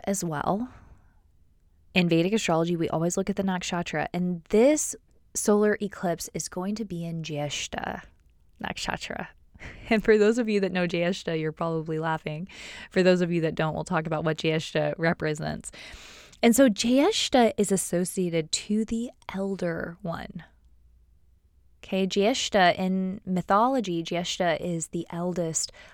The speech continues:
of the twenty-seven nakshatras. And so there's this energy to Jyeshta that is responsible,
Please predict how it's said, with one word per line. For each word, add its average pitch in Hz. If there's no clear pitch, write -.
of 202
the 185
twenty-seven 156
nakshatras. -
And 214
so 220
there's 214
this 202
energy 233
to -
Jyeshta 165
that 175
is 170
responsible, 208